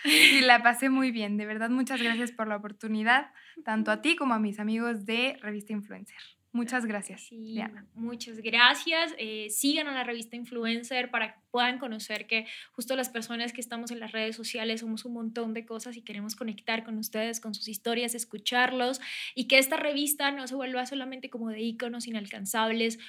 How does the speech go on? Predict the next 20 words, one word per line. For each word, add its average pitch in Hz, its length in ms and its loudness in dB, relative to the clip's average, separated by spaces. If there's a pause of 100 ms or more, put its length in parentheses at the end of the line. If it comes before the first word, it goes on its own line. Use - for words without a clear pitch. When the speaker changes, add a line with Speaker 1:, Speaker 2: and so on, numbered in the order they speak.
(140)
Speaker 1:
o 226 100 0
aspiracionales, 196 840 -4
que - 100 -16
la 196 80 -10
Revista 202 320 -12
Influencer 214 520 -8
sea 214 200 -6
un 214 100 -6
espacio 220 460 -2
para 220 200 -10
que - 80 -18
ustedes 196 280 -12
nos 220 140 -14
puedan 190 220 -8
conocer 220 440 -6
de 262 80 -10
manera 190 280 -8
real 202 460 -8
y 233 120 -4
divertida. 185 580 -14